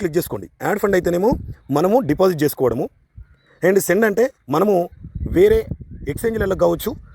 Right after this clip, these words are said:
వేరే వ్యాలెట్లలో కావచ్చు, మనం పంపించడము. రిసీవ్డ్ అంటే మనము రిసీవ్డ్ చేసుకునేటటువంటి, డిపాజిట్ చేసుకునేటటువంటి క్యూఆర్ కోడ్ మెయిల్ ఐడి తోటి కే వ్యాలెట్ to కే వ్యాలెట్ రిసీవ్డ్ చేసుకోవచ్చు.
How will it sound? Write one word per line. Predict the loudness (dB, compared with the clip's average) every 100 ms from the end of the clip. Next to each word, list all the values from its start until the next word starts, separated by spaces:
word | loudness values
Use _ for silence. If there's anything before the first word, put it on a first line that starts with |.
| -4 2
వేరే | 4 2
వ్యాలెట్లలో | 0 0 -2 -2 -2
కావచ్చు, | -2 -2 -6 _ _ -2
మనం | 0 0
పంపించడము. | -2 0 0 0 -4 _ _ _ -4 0
రిసీవ్డ్ | 2 2 2
అంటే | 2 0 -2 -8 -20 -6 0
మనము | 2 2 0 -14 -20 -20 -20 -20 _ _ -20 -20 -20 -16 -16 -16 -20 -20 -20 -2 2
రిసీవ్డ్ | 2 2 0 2
చేసుకునేటటువంటి, | 2 0 0 -4 -4 -6 -6 -6
డిపాజిట్ | -2 -2 -2 -2
చేసుకునేటటువంటి | -2 -2 -2 -2 -2 -4
క్యూఆర్ | 0 2 2
కోడ్ | 0 -2 -4 _ -6 0
మెయిల్ | 2 2
ఐడి | 2 0
తోటి | -4 -8 -20 0
కే | 2
వ్యాలెట్ | 2 0 -4
to | -2
కే | 0
వ్యాలెట్ | 0 2 2 0 -4 -14 -20 -20 -20 -20 -20 -20 -20 -2 0
రిసీవ్డ్ | 0 0 -2
చేసుకోవచ్చు. | -4 -10 -12